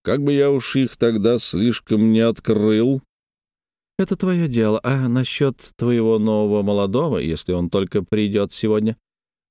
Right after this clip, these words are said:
ты не беспокойся. Будут приняты все меры предосторожности».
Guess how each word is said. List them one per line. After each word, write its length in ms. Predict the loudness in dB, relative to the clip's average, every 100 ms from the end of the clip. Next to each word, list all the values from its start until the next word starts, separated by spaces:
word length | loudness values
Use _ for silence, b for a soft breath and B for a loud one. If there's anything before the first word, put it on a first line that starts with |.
| -4
ты 220 | -2 0
не 160 | 0 -2
беспокойся. 800 | -4 -6 -4 -4 -4 -8 -10 -12 _ _ _ _ _ _ _ -4
Будут 400 | 0 2 0 -2 -2
приняты 400 | 0 -2 -4 -6
все 240 | -2 0
меры 340 | 2 2 0 -2
предосторожности». 1000 | -2 0 -2 -2 0 0 -2 -6 -8 -14